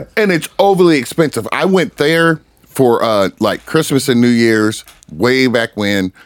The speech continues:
And, um, then after that, I went to the Chris Rock stand-up show that was at the Murat. And let me tell you,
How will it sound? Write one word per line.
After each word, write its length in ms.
And, 440
um, 480
then 240
after 260
that, 260
I 40
went 220
to 100
the 100
Chris 300
Rock 360
stand-up 600
show 360
that 140
was 140
at 140
the 60
Murat. 580
And 120
let 140
me 140
tell 260
you, 240